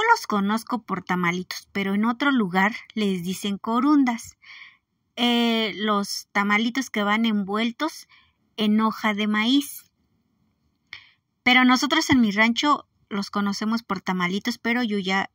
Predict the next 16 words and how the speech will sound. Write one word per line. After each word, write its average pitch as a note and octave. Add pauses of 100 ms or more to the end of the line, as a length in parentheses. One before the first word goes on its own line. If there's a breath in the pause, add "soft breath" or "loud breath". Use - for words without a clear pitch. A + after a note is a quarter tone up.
he G3+
visto G3+
que F#3+
en F#3
otros G#3
lados A3 (420 loud breath)
les G3
llaman F3+ (140)
corundas. G#3+ (1120 loud breath)
Todos B3+
tienen A#3
sus G3+
diferentes, G3
este, E3+ (800 loud breath)
nombre A3+
en F#3